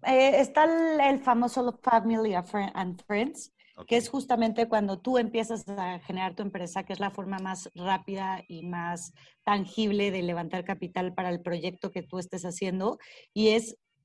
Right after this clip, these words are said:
Speaker 1: pues, ir con tus conocidos y decirles, "Oye, hermano, quiero hacer este negocio, ¿te interesa? ¿Te parece bien la idea?", etcétera. Sí,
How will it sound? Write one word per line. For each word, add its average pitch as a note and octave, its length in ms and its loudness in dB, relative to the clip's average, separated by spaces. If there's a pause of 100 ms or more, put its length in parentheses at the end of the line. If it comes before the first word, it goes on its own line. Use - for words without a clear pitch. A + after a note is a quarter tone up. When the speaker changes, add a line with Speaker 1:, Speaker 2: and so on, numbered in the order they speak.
(120)
Speaker 1:
pues, G#3 260 0
ir A#3 220 2
con A#3+ 180 2
tus G#3 200 -8
conocidos G#3 540 0
y G#3+ 60 -2
decirles, G#3 480 -2
"Oye, C4+ 340 2
hermano, G#3 680 0
quiero A3 320 6
hacer G#3 260 4
este G3 180 -6
negocio, G3+ 440 0
¿te F#3+ 100 -2
interesa? G3 560 0
¿Te F#3 140 -4
parece F#3 340 -2
bien G3 180 0
la F3 60 -4
idea?", G3 260 4
etcétera. A#3 480 2
Sí, G3 240 -2